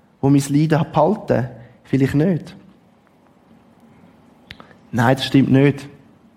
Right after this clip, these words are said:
Gott schaut dich an, wie du bist. Und er wird dir begegnen. Ich glaube, der Bartimäus, der hat gesagt, wenn er „Ich will sehen“, hat es auf zwei Dimensionen gemeint.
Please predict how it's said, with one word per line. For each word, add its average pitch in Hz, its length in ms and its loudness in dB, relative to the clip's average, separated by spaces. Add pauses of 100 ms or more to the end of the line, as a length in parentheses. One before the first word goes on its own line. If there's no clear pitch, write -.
(300)
Gott 151 600 -2
schaut 135 300 -2
dich - 140 -4
an, 131 280 0
wie 156 120 -4
du 131 100 -2
bist. - 440 -6 (580)
Und 131 100 0
er 131 120 2
wird 143 220 0
dir 143 120 2
begegnen. 127 500 -2 (1800)
Ich 214 240 4
glaube, 202 460 2 (1500)
der 135 60 0
Bartimäus, 143 920 0 (840)
der 139 100 2
hat 139 100 -2
gesagt, 147 460 0
wenn 135 140 0
er - 200 -6
„Ich 135 200 -4
will 139 220 2
sehen“, 165 580 0 (420)
hat - 220 -6
es 120 120 -10
auf 127 100 -10
zwei 131 260 0
Dimensionen 131 560 0
gemeint. 135 580 -4